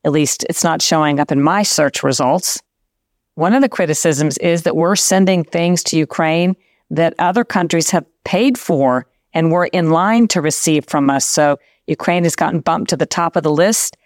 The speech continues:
at the expense of some of our allies. Additionally, critics say some of the support that we are sending to Ukraine is leaving us depleted. For example, the U S ammunition stockpiles were said to be uncomfortably low,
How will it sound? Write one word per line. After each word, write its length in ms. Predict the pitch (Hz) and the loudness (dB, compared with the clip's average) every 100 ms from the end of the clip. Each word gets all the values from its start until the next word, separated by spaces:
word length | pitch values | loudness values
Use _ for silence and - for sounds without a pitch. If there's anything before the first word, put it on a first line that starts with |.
| _ - | _ -6
at 140 | - | -2
the 80 | 160 | -2
expense 520 | 151 - 170 160 - | -2 0 0 0 0
of 140 | 151 | 0
some 240 | - 160 151 | 0 0 0
of 100 | 143 | 0
our 180 | 143 - | -2 0
allies. 640 | 165 143 131 131 - - - _ _ _ _ - | 0 0 0 0 -2 -6 -10 _ _ _ _ -8
Additionally, 560 | 151 185 233 233 220 226 | -2 0 2 2 2 0
critics 320 | - 175 - | -2 -2 0
say 180 | - 165 | 0 0
some 280 | - 175 165 | 0 0 0
of 80 | |
the 60 | 160 | -2
support 460 | - 170 220 240 - | -2 -2 -2 -2 -2
that 100 | - | 0
we 120 | 170 | 0
are 80 | 156 | 0
sending 360 | - 180 175 | 0 0 0
to 120 | - 170 | 0 0
Ukraine 480 | 160 - 190 196 | 0 0 0 2
is 220 | 185 156 170 | 0 0 2
leaving 340 | 185 196 165 - | 2 2 -2 0
us 460 | 202 269 - - - _ _ _ _ | 0 0 -2 -10 -14 _ _ _ _
depleted. 720 | 151 180 - 190 170 147 143 | -4 -2 0 0 2 0 -2
For 180 | - 160 | -2 -2
example, 720 | 151 139 165 165 170 156 147 _ _ _ _ | -2 0 0 0 0 0 -2 _ _ _ _
the 80 | 170 160 | 0 2
U 220 | 156 190 | 2 2
S 200 | 185 - - | 2 0 0
ammunition 560 | 185 180 175 233 - | 2 2 2 2 0
stockpiles 880 | 220 - 175 160 - 156 151 175 175 | 0 0 -2 -2 -4 -2 0 0 0
were 160 | 165 160 | 0 0
said 320 | - 170 170 | 0 0 0
to 100 | - | 0
be 160 | 170 170 | 2 2
uncomfortably 960 | 160 - 240 269 - 233 208 208 208 | 0 -2 -2 -2 -2 -2 0 2 4
low, 600 | 185 175 233 226 147 165 | 4 2 2 2 2 0